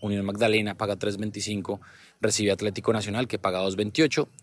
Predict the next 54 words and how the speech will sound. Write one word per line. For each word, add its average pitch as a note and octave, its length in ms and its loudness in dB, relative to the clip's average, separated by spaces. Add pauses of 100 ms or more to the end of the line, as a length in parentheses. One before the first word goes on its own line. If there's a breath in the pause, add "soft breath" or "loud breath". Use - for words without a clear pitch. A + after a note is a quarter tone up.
(360 loud breath)
Y D3+ 180 4
Santa C#3 380 2
Fe, C#3+ 260 6
a A#2 80 0
las G#2+ 160 0
ocho A2 200 2
de - 20 4
la B2 80 6
noche, B2+ 260 0
paga G2+ 200 2
uno G#2+ 120 0
noventa A2+ 320 0
y A#2+ 60 0
seis, A2+ 340 2
recibe F#2+ 300 -2
a F#2+ 40 -2
Río G2+ 220 -2
Negro F#2+ 260 0
Águilas, G2 280 -2
que - 100 -4
paga E2 260 0
tres G2 300 0
ochenta F#2+ 460 -4
y F2 80 -4
cinco. - 420 -6 (540 loud breath)
El A2 140 2
domingo, D3+ 500 4
Equidad A#2+ 480 2
paga G2+ 260 -2
uno G#2 140 -4
ochenta A2+ 340 0
y D3 40 8
ocho, C#3+ 200 4
recibe G#2+ 280 0
al F#2 40 -2
Deportivo F#2+ 400 -4
Pasto, C3 300 2
que A2+ 100 -4
paga F#2 220 0
cuatro G2 220 -6
cuarenta. C#3 440 2 (480 soft breath)
Medellín B2+ 440 4
paga B2+ 200 2
uno B2+ 140 -2
cuarenta B2 280 2
y G#2 60 -2
siete, A2+ 300 2
recibe A2 260 0
al G#2 60 0
Atlético G#2 340 -4
Huila, G#2+ 240 2
que A2 100 -4
paga G2 220 0
siete. C3 380 2